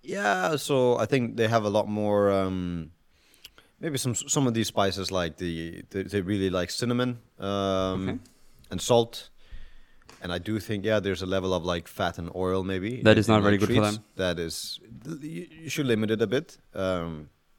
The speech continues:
Speaker 1: for a lot of the treats, they say, like, ten treats per dog per day or something. Um, and the dry food is pretty dry, and, and they're really not interested in it. Like, with my old dog, the Labrador I had, he,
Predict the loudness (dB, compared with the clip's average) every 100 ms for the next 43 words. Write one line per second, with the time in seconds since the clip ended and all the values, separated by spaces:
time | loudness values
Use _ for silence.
0 | _ -6 -4 -4 -8 -10 -10 -12 -10 -10
1 | -12 -10 -8 -8 -8 -10 -10 -14 -10 -10
2 | -12 -14 -12 -12 -12 -14 -18 -18 -18 -20
3 | -18 -18 -18 -20 -20 -20 -20 -20 -20 -20
4 | -20 _ _ -6 -4 0 0 0 -2 -6
5 | -6 -8 -10 -14 _ _ _ -20 -20 -20
6 | -20 _ _ _ 2 4 4 4 2 4
7 | 4 2 0 -4 -8 -8 -10 -14 -14 -6
8 | 6 6 8 4 2 0 -2 -2 -6 -4
9 | -4 -2 -4 -2 -4 -2 0 2 4 6
10 | 8 6 4 -4 -8 0 0 0 0 2
11 | 2 0 -2 -2 -8 _ _ -6 -2 0
12 | -2 -4